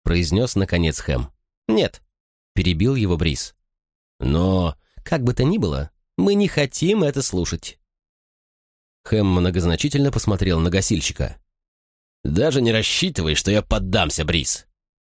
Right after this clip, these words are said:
Брис возвёл глаза к потолку и сделал ещё глоток. «В чём дело?» спросила Вин. «Что ты хотел сказать?» «Вот только не надо его поощрять, дорогая»,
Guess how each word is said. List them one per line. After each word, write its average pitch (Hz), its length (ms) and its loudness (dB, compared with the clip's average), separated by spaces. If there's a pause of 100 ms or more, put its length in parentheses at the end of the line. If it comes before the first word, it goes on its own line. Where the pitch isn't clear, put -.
(320)
Брис 82 440 0
возвёл 80 440 0
глаза 82 340 0
к - 60 -12
потолку 131 560 -2 (320)
и 73 140 0
сделал 135 440 0
ещё 110 440 0
глоток. 76 540 -2 (960)
«В - 80 -10
чём 151 220 2
дело?» 117 320 0 (400)
спросила 85 480 -2
Вин. 78 280 0 (560)
«Что - 200 0
ты 117 80 -2
хотел 90 280 -2
сказать?» 131 460 -2 (640)
«Вот 214 340 -2
только 220 260 0
не 202 100 4
надо 240 220 2
его 113 220 2
поощрять, 87 580 0
дорогая», 85 500 0